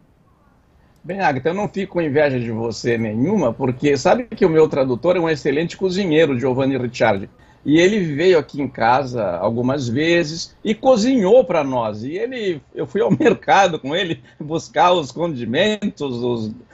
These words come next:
ah, eu sou um analfabeto na cozinha, como todo mundo sabe, né? E é muito curioso, porque, ah, diferentemente de, do alemão, por exemplo, que faz um conceito sofisticado pra designar as coisas,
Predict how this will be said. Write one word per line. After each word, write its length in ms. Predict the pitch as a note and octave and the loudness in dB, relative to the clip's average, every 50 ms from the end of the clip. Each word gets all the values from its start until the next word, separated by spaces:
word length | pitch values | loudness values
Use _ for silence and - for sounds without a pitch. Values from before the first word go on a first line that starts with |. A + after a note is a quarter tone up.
| - _ - _ _ | -20 _ -20 _ _
ah, 240 | - - - - - - | -6 -4 -4 -2 0 0
eu 140 | - A3 | 2 2
sou 200 | - - - B3 | 2 2 2 2
um 60 | B3+ A#3+ | 4 4
analfabeto 640 | A#3 A#3+ A3+ A3+ A3+ - A3 C#3+ E3 F#3+ F3+ - | 4 4 4 4 2 0 0 2 2 0 0 0
na 120 | F3 E3+ E3+ | -2 -6 -6
cozinha, 340 | - F3+ F3 C3+ A2+ A2 G2+ | -6 -6 -6 -6 -6 -8 -8
como 220 | - A#2 A#2+ A#2+ | -6 -6 -6 -6
todo 320 | A2+ C#3+ D3 D3 C#3 C3 - | -4 -4 -4 -4 -6 -10 -8
mundo 220 | - D3 D3+ D3+ C#3+ | -8 -6 -6 -6 -6
sabe, 360 | - - A2 F2 E2 E2+ F#2 | -2 -2 0 0 0 -2 -4
né? 240 | F#2+ F#2 C3 - - - - - _ - | -4 -4 -4 -4 -6 -14 -20 -20 _ -6
E 160 | - F#3+ A#3 | 0 4 4
é 60 | C4+ C4+ | 6 6
muito 400 | C4+ B3+ D4 E4 D#4 - F4+ A#3 | 6 4 4 2 0 -2 -2 -2
curioso, 640 | - - C4 C#4 D4 A#3 G3+ A3+ B3 G#3+ E3 F3+ | -2 -4 -2 0 4 6 6 6 6 4 2 -2
porque, 1080 | - F3 F3+ D3+ - - E3 F3 F3 F3+ F3 E3+ E3 E3 D#3 D3+ C#3+ C#3 C#3 C3+ C3 B2 - G#2 | -4 -6 -8 -8 -8 -4 -2 0 2 2 2 2 2 4 4 4 4 2 0 0 -2 -2 -2 -2
ah, 160 | G#2+ A2+ C3 D#3 | -2 -2 -4 -4
diferentemente 960 | C#3 D3 G3 G3 - F#3+ F3+ F#3 F#3 - F3+ D#3+ D3 D3+ D#3+ D#3+ - D3 C#3 | -4 -4 -4 0 0 2 2 2 0 0 -2 -2 0 0 -2 -2 -4 -6 -8
de, 480 | B2 A#2 A2+ A#2 B2 A#2+ A#2 A#2 A2+ | -6 -6 -4 -2 -2 -2 -2 -2 -2
do 280 | G#2+ G#2+ A2 A2+ C3 C3+ | -2 -2 0 2 4 4
alemão, 560 | C#3 C#3+ D3 C#3 B2 A2+ B2 C#3+ E3 E3 D3 | 6 6 6 4 4 4 4 4 4 2 2
por 160 | B2 A#2 B2+ | 0 -2 -2
exemplo, 520 | B2 A#2+ G#2+ G2 G2 A#2+ C#3 C#3 - A#2 G#2+ | -4 -4 -4 -4 -6 -4 -4 -4 -6 -6 -8
que 100 | - A2+ | -10 -10
faz 500 | - - A2 A2+ A#2+ C3 B2 A#2 - - _ _ _ _ _ - | -6 -2 0 2 2 2 0 -4 -10 -16 _ _ _ _ _ -8
um 140 | - B2 B2+ | -4 -4 -4
conceito 580 | B2+ A#2+ B2 B2 B2 - - C3 C3 C3 - - | -2 -2 -4 -4 -4 -4 -2 0 0 0 -2 -6
sofisticado 880 | - - B2 A2 - - - - C3 - - - C#3+ D#3+ E3+ D3 B2 | -8 -8 -8 -8 -10 -14 -14 -14 -14 -8 -2 0 2 2 2 2 -2
pra 160 | A#2 - B2 | -4 -6 -6
designar 680 | A#2 A#2+ B2 A#2 A2+ A2 A#2+ A#2 B2 A#2+ A#2 A#2+ B2 A#2 | -6 -6 -6 -6 -6 -6 -8 -6 -6 -8 -8 -6 -6 -6
as 140 | A#2 - - | -6 -8 -10
coisas, 560 | - E3+ F#3 A3 G#3 D#3 A#2+ A2+ A#2 - - | -6 -2 0 0 0 0 -2 -6 -8 -12 -16